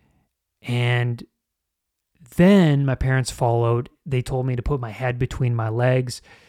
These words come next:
and, uh, it, the movie was exciting, and so I got worked up. But they didn't provide me with, uh,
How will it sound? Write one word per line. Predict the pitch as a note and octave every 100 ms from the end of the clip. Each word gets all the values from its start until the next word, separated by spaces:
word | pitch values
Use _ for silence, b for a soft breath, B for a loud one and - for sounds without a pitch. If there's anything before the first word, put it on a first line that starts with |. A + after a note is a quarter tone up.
| b b _ _
and, | C3+ A#2+ A#2 A#2 A2
uh, | A#2 A2 G#2+ C3 - _ _ _ _ _
it, | F3+ B2+
the | D3+
movie | C3 C3+ C3+
was | B2 A#2
exciting, | A#2+ - - B2 C3 C3+ C3 C3 B2+ C3
and | A2+ G#2+
so | C3
I | A2+ A2+
got | B2 B2
worked | A#2 A2+ - B2+
up. | B2 B2+ - b b b b b _ _ _ _ _ _ _ _ _ - - b b b -
But | F#3 E3+
they | F#3 G#3+
didn't | F3 C#3 G#3+ A#3 B3 G3 - - - - - - - -
provide | D3+ C#3 B2+ B2 D3 E3+
me | D#3+ F3+ F#3+ F#3
with, | C3 B2+ C#3 C3 - _ _ _ _ _ _ _ _ _ -
uh, | - A#2+ A#2 A#2+